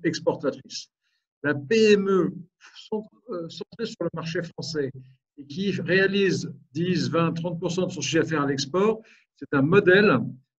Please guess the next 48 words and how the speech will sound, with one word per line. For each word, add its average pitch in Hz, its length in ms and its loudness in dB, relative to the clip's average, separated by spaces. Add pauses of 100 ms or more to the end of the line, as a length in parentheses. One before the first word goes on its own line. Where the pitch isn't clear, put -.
qui - 140 -20
va 156 80 0
avoir 147 240 -2
du 139 240 -4
mal 180 420 6 (120)
face - 680 0 (100)
au 147 140 -4
modèle 165 680 6
de 131 80 -8
la 139 160 -6
P 160 260 0
M 156 160 0
E 160 240 2 (480)
globalisée 170 880 2
sur - 240 -20
ses - 140 -20 (200)
niches, - 280 -8 (360)
qui 190 360 -8
est 180 240 0
une - 240 -20
P 143 100 -4
M 170 200 -2
E 202 40 6
qui - 140 -10
fait - 100 -8
plutôt 180 340 -4
soixante, 180 380 -2
soixante-dix 143 360 -6
pour 143 140 -8
cent 175 140 -2
de 175 60 -6
son 151 140 -12
chiffre 139 180 -2
d'affaires 156 340 0 (160)
à 131 60 -8
l'export 127 520 -2 (400)
et 135 40 -20
qui - 200 -20
donc 185 200 2 (100)
pense 220 300 -2
ses - 60 -10 (140)
produits 170 260 -2
non 160 120 0
pas 165 140 2
pour 156 160 -4
son 147 160 -12
marché - 160 -8 (120)
domestique, 135 460 -8